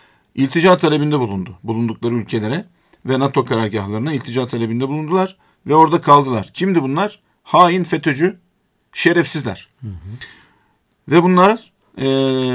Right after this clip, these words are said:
Speaker 1: o ülkelere, e, iltica ettikten sonra da aynı görevlerine devam ettiler. Bu ihaneti yapanlar, bu skandalı gerçekleştirenlerin de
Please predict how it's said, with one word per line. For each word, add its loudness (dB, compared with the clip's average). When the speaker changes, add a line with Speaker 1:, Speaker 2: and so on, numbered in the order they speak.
Speaker 1:
o 2
ülkelere, 0
e, -4
iltica -2
ettikten -4
sonra -2
da -4
aynı 0
görevlerine 0
devam -2
ettiler. -12
Bu -2
ihaneti -2
yapanlar, -6
bu -8
skandalı -2
gerçekleştirenlerin -6
de -6